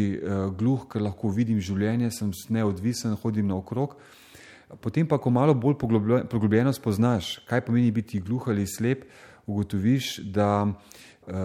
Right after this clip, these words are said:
ni slučajno, da je gluhota tudi druga najtežja invalidnost po klasifikaciji Svetovne zdravstvene organizacije, takoj za motnjo v duševnem razvoju.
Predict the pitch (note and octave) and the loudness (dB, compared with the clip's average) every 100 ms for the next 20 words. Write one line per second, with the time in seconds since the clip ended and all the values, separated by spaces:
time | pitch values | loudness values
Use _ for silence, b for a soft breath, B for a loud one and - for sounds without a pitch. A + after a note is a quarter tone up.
0 | F2 G2+ C#3 - A#2 - G#2+ A#2 A#2+ G2 | -4 -2 -2 -2 -6 -2 0 2 0 0
1 | F#2+ F#2 F#2+ F#2 A#2 A#2 G#2+ A#2 G#2+ F#2+ | -2 -2 -4 -2 -4 -2 -4 -2 -2 -2
2 | A#2+ A2 G#2 A#2 - A#2 G#2+ G2+ F#2+ G2 | 0 2 2 0 -2 0 2 2 0 2
3 | B2+ G2 F2 - F#2+ F2+ - G2 G2 G2 | 2 0 -2 -6 -8 -8 -8 -6 -4 -4
4 | G2+ G#2 G2+ F#2 F#2 F#2 G2+ F#2+ F#2 F#2 | -6 -4 -2 -2 -2 -4 -4 -2 -2 -2
5 | F#2+ - F2 F#2+ A#2 A2 G#2 G2 G2 G2 | -4 -6 -8 -6 -2 0 0 0 -2 -4
6 | G2 - G#2 F#2+ F2+ G2 F#2+ E2+ | -6 -4 -4 -2 -4 -2 -2 -2